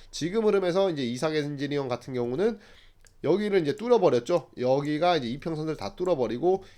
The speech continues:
이때는 이격도가 많이 벌어져 있는 이평선들이 이격도가 많이 벌어진 상황이고 이때 조금 더 좁히면서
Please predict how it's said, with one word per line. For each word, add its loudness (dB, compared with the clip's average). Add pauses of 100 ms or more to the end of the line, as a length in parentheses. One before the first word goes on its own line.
이때는 0
이격도가 -2
많이 -4
벌어져 0
있는 -4
이평선들이 -8
이격도가 -6
많이 -6
벌어진 -6
상황이고 -8 (240)
이때 -4
조금 -4
더 -2
좁히면서 -2